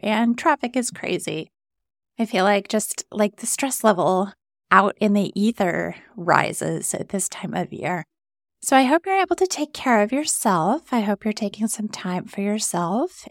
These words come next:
and conserving some of your energy for what matters the most to you instead of running around like a frazzled person. If you do find yourself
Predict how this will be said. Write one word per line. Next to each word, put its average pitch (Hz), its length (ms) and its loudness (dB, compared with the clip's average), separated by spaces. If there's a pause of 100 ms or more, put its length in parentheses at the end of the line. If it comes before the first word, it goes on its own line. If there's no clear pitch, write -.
and 185 480 -2 (560)
conserving 208 460 4
some 196 180 -2
of 196 160 0
your 214 220 2
energy 185 560 -2
for 190 240 -2
what 185 500 0 (280)
matters 185 500 0
the 202 120 -8
most 196 500 0
to 214 120 -6
you 190 520 2
instead 233 380 0
of 185 440 -2
running 202 300 0
around 185 180 0
like 208 120 -2
a 208 60 -6
frazzled 151 420 2
person. 185 380 -2 (1200)
If 240 160 4
you 240 120 8
do 269 260 8
find 226 240 10
yourself 185 680 4